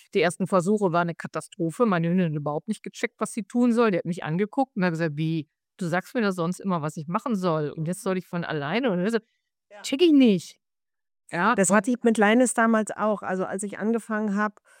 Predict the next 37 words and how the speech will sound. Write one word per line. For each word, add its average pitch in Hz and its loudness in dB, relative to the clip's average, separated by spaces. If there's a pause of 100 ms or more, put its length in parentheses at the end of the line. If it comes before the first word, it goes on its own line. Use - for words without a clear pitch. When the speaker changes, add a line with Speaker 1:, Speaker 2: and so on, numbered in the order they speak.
(240)
Speaker 2:
tatsächlich 208 -4
dann 202 -2
auch 190 -10
mit 202 -4
dem 202 -6
Klickern, 262 -2 (500)
ähm, 214 4 (280)
der 190 -2
war 226 -2
total 277 0
verwirrt. 262 0 (300)
Der 202 2
war 233 4
auch 254 4
eine 262 4
Speaker 1:
Mhm. 233 0
Speaker 2:
Zeit 254 0
lang 262 0
total 254 -2
verunsichert, 269 -2
weil 233 0
er 240 2 (240)
so, 240 -2 (180)
„Ey, 311 -6
so, 269 -8
du 269 -8
sagst 302 -2
mir 294 -2
doch 277 0
sonst 294 -2
immer 294 -2
an, 302 -2
was 285 -2
ich 269 -8
zu 277 -10
tun 330 0
habe. 277 2